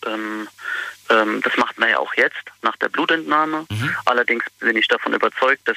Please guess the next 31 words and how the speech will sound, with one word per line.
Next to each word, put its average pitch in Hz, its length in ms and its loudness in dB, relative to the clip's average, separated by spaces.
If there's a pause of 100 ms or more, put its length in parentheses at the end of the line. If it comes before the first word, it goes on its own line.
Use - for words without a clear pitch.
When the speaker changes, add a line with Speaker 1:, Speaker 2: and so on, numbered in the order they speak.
Speaker 1:
wir 110 80 4
nicht 123 440 0
mit 117 120 -2
der 113 80 0
Genschere 123 560 0
hingehen 123 400 0
können, 117 320 -2
nach - 160 -8
dem - 160 -14
heutigen 175 380 0
Stand 143 320 0
der 123 120 0
Wissenschaft 131 460 -2 (540)
und 123 220 0
auch 117 200 2
mit 117 160 0 (440)
Science-Fiction-Methoden, 131 1400 0
sage 113 220 0
ich - 100 -2
mal, 113 260 0
dass 113 200 -4
wir 110 140 2
dorthin 117 340 -2
gehen 113 280 0
und 110 140 -8
sagen, 110 320 -2 (480)
wir 120 360 2 (120)
designen 120 460 0
unser 117 220 -4
Baby 120 280 -2
nach 113 320 0